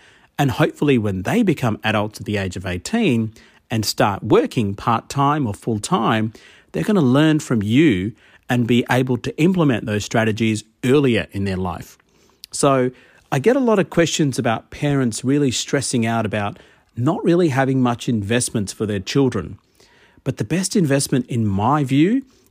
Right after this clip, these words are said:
is making sure your financial habits are secure, to making sure your wealth building strategy is sound,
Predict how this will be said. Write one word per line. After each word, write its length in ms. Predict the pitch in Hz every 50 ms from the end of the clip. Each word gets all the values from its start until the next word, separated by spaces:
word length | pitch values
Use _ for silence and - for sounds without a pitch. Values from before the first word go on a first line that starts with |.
| _ -
is 160 | 135 123 117
making 360 | 117 120 127 135 - 165 139
sure 280 | - - 147 127 120 113
your 320 | 95 90 98 113 147 160
financial 520 | 156 - 135 123 123 127 127 - - 123 101
habits 420 | - 117 104 104 107 95 - - -
are 60 | 107
secure, 580 | - - - 95 - - 110 113 147 208 247 247 _ _ - - _ _ _ _
to 100 | - -
making 300 | 135 135 170 - - 127
sure 260 | 107 - - 123 113 107
your 240 | 98 117 117 107
wealth 300 | 95 107 120 147 147 -
building 300 | - 135 131 120 113 107
strategy 500 | - - - 120 110 107 98 - 107 95
is 100 | 92 95
sound, 580 | - - 196 240 269 208 135 117 113 110 110